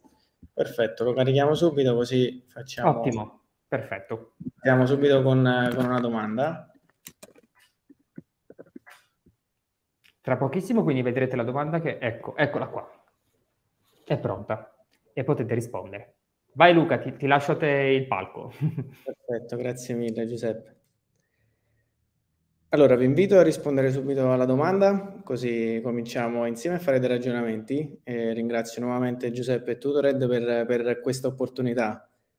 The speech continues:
Speaker 1: A breve vi condivido delle slide dove approfondiamo proprio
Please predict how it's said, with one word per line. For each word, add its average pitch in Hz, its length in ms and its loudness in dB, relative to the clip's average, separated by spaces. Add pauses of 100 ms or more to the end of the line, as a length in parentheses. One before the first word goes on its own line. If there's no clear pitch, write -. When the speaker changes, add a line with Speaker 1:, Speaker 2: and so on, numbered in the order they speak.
(220)
Speaker 1:
A 123 100 -2
breve 143 880 4 (220)
vi 151 260 -2
condivido 135 400 2
delle 127 220 0
slide 131 760 0
dove 135 240 2
approfondiamo 127 680 -2
proprio 120 800 0